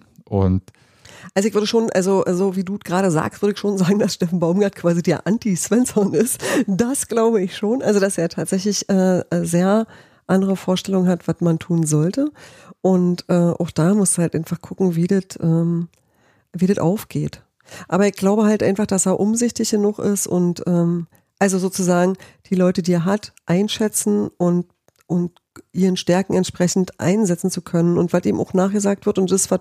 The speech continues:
Speaker 2: was ich auch, also entspricht doch irgendwie meinem Empfinden, dass er eine gute Fehlerkultur hat. Also, dass du,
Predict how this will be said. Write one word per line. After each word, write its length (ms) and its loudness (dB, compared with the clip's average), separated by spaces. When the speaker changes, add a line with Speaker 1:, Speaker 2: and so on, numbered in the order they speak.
Speaker 2:
was 120 0
ich 120 -6
auch, 220 0
also 300 2
entspricht 460 -2
doch 60 -4
irgendwie 260 -4
meinem 400 2
Empfinden, 540 0
dass 220 0
er 60 2
eine 100 4
gute 180 0
Fehlerkultur 800 -2
hat. 180 0
Also, 220 0
dass 400 0
du, 340 0